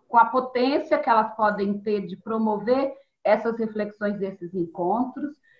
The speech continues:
E a, essa reunião do conselho, por exemplo, tra-, pra tratar da questão dos protocolos de retorno. Então, assim, eu já queria colocar aqui que uma coisa que concordo com os colegas, todas essas preocupações técnicas,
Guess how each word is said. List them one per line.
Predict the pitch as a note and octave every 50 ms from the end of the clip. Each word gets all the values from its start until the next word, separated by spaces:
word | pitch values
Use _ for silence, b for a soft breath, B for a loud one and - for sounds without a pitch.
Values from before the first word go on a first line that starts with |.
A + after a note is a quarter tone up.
| _ _ _ _
E | - C4 D4 D#4+ E4+ - - - _ -
a, | - A3 B3 - - -
essa | - - - D4
reunião | B3+ C#4 C4 C4 C4 C4 B3+
do | - -
conselho, | B3+ B3 B3 - B3+ B3 B3 C4 -
por | - C4 A#3
exemplo, | A#3+ A#3+ B3 B3 A#3+ - B3 - _ _ _ _ _ _ -
tra-, | D#4 C4+ -
pra | - - C#4+ C4 C4+ C4+
tratar | - - C#4+ C#4+ D4 C#4+ - - - -
da | - C4+
questão | C4+ C#4 - - - C4
dos | B3+ - -
protocolos | _ - C#4 C4 - - - - B3 B3 B3 A#3+ A#3
de | A#3
retorno. | A#3+ C4+ - - - A#3+ F#3 D3+ D3+ C#3 D3 D3+
Então, | D3+ D#3+ - - A3 A3 A#3
assim, | A#3+ A#3+ - - - F#3 F3+ E3+ E3+ B B B B B B -
eu | F#3+ G#3+
já | G#3 A#3+ A#3+
queria | A#3+ - A3 A3+ B3 A#3+
colocar | - B3 A3+ A#3 A3+ A#3 - A#3+ A3 A3+
aqui | A#3 - - C4+ C#4+
que | - - - D4 C#4
uma | B3+ A#3+ A#3 A#3 A#3
coisa | A#3 G#3+ G#3 G#3+ A3
que | A3 - - - A#3 A#3 A#3 A#3 A#3 - _ _ _ -
concordo | - A#3 A#3 A#3 - - A#3+ A3 G#3+ A#3 A#3+ A3+ C#4+ -
com | - A3+
os | A3
colegas, | - - G3 F#3+ F#3+ G3 G#3 A3 B3 A#3+ -
todas | - A#3+ A3+ C4 - -
essas | C#4 C4+ - C4 B3 -
preocupações | - A3 A#3 A3+ - - G#3 G#3 - - G3+ G3 - - -
técnicas, | F3+ F#3 F3+ F3+ - - B3 C4 C4 - - C#4+